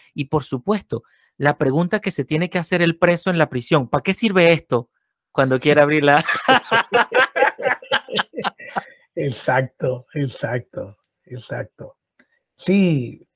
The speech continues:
Speaker 2: que me, me encanta que hayas mencionado a Sócrates, ¿no? Porque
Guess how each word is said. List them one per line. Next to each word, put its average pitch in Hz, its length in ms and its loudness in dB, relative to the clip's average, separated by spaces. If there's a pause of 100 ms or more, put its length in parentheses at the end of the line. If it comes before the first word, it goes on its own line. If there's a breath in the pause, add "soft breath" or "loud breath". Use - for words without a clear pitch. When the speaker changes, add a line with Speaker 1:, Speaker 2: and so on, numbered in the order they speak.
Speaker 2:
que 135 160 -8
me, 127 420 -8
me 127 160 -6
encanta 120 440 0
que 180 100 6
hayas 165 220 8
mencionado 139 640 4
a 151 60 2
Sócrates, 131 640 0
¿no? 139 300 -10 (880)
Porque 123 920 -10